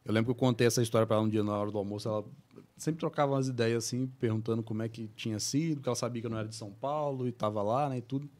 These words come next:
E aí eu falei com ela, quando eu era mais novo, né, que eu morava em Pa-, Paraíba do Sul, é, a gente morava numa fazenda ali, né, então,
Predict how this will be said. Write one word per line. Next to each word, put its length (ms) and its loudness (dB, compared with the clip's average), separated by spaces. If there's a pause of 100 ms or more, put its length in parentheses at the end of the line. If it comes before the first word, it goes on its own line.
(840)
E 40 -4
aí 60 0
eu 60 0
falei 200 0
com 100 -6
ela, 280 -4 (760)
quando 200 0
eu 60 6
era 220 4 (520)
mais 260 -2
novo, 240 0
né, 80 0
que 60 -8
eu 40 -10
morava 220 -4
em 60 -6
Pa-, 180 -18 (100)
Paraíba 300 -4
do 80 -12
Sul, 400 -8 (120)
é, 540 -6
a 40 -8
gente 180 -8
morava 240 0
numa 160 -6
fazenda 560 -2
ali, 180 -4
né, 200 -6
então, 500 -6